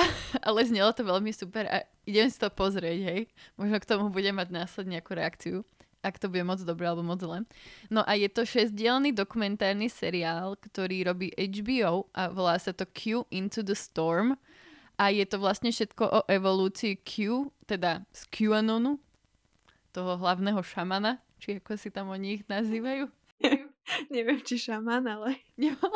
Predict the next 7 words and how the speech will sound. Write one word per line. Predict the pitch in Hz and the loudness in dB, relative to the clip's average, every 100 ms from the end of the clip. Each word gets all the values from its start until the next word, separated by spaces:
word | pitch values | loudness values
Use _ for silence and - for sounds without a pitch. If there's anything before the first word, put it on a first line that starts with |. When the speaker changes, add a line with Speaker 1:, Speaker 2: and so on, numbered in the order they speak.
| - | -4
Speaker 1:
tam | 285 233 | -4 -4
nejaký | 220 202 - 233 | -4 -8 -8 -6
hlavný | 190 185 214 247 | -4 -4 -4 -6
šaman? | - 175 208 240 262 - _ _ _ - 269 320 | -8 -8 -6 -8 -8 -16 _ _ _ -20 -14 -4
Speaker 2:
Bol | 262 254 302 | 2 2 2
tam, | 285 233 220 | 2 0 -2
e, | 220 | -8